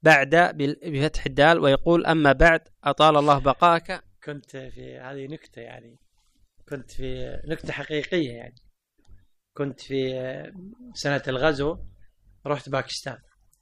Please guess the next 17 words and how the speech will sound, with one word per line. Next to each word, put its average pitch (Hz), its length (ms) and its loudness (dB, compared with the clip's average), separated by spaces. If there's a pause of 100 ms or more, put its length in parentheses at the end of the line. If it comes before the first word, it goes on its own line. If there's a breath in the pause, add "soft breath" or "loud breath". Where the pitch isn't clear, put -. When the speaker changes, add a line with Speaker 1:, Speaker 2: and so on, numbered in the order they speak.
(340)
Speaker 2:
فكنت 143 360 -6
في 143 80 -4
الهلال 151 200 2
الأحمر 143 340 -2
السعودي، 156 480 -4
وكان 143 280 -4
شيخنا 131 320 -6
الشيخ 127 220 -10
عبد 135 220 -10
الله 143 120 -2
عبد 139 120 -8
الغني 160 380 -4 (460)
معي 135 320 -4
في 131 120 -14
نفس 131 260 -8
الهلال 135 720 -12
الأحمر، 139 480 -16